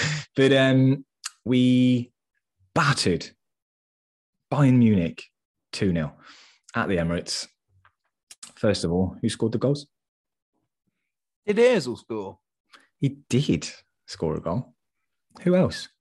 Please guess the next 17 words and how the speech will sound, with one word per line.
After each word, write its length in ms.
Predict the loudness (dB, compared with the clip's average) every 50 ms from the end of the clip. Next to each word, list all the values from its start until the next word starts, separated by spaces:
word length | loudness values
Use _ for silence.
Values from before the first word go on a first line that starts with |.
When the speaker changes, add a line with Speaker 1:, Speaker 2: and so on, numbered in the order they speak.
| _ _ _ -20 _ _ _ _ _ _ _ _ -20
Speaker 2:
Was 140 | -20 -20 -16
it 60 | -12
Danny 240 | -10 -10 -8 -8 -8
Welbeck? 440 | -10 -10 -10 -12 -12 -14 -14 -16 _ _ _ _ _ _ _ _ _ _ _ _ _ _ _ _ _ _ -6
Speaker 1:
No. 260 | -4 -4 -4 -4 -8 _ _ _ _ _ _ _ _ _ _ _ _ _ _ _ _ _ _ _ _ _ _ _ _ _ _ _ _ _ _ -20
Speaker 2:
Was 80 | -20
it 100 | -20 -16
Giroud? 480 | -14 -12 -10 -8 -6 -6 -6 -6 -8 -12 -16 _ _ _ _ _ _ _ _ _ _ _ _ _ _ _ _ _ _ -4
Speaker 1:
Big 180 | -2 0 2 2
Olivier 500 | 2 2 2 0 0 0 0 0 0 0
Giroud. 460 | 0 0 -2 -2 -2 -2 -4 -4 -8 -12 _ _ _ _ -18
Speaker 2:
Yes. 680 | -16 -14 -12 -12 -12 -14 -16 -18 -20 -20 -20 -20 -20 -20 _ _ -18 -16
Speaker 1:
Yes. 720 | -14 -12 -12 -12 -14 -14 _ -14 -12 -10 -10 -10 -12 -14 _ -20 -20 -18 -18 -18 -18 -18 -20 -20 -20 _ _ _
However, 440 | -4 0 2 2 2 2 0 -2 -4 -8 -20 -20 -20 _ _ _ _ _ _ -20 -20 _ _ _ _ _ _ _ _ _ _ _ _ _ _
can 280 | -10 -6 -2 0 2 4
you 140 | 4 4 4
name 500 | 4 2 2 0 0 0 -2 -4 -8